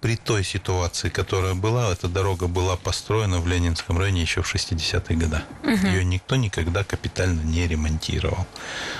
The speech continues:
Speaker 1: Вот, и она даже при всех этих условиях, она простояла. Да, когда обнаружили родники, в принципе, эта система у нас отработана, делается система дренажа, система водоотведения, делаются соответствующие отводы.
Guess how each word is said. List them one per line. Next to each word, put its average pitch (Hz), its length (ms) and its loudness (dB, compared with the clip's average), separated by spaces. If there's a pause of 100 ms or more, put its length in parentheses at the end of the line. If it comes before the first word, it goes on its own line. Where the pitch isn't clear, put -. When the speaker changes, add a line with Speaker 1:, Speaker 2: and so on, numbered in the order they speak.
(120)
Speaker 1:
Вот, 80 180 2
и 85 60 2
она 92 240 2
даже 87 260 0
при 90 160 0
всех - 340 -2
этих - 300 -2
условиях, 104 600 0
она 87 220 2
простояла. 80 800 0
Да, 80 240 0
когда 80 360 -2
обнаружили 85 540 2
родники, 123 540 2 (380)
в - 100 -10
принципе, 104 400 0
эта 95 180 0
система 90 680 0
у - 20 2
нас 92 300 0
отработана, 123 680 0
делается 90 520 0
система 90 500 0
дренажа, 113 480 2
система 85 520 -2
водоотведения, 113 1080 2 (480)
делаются 87 480 2
соответствующие 87 1040 0
отводы. 127 560 0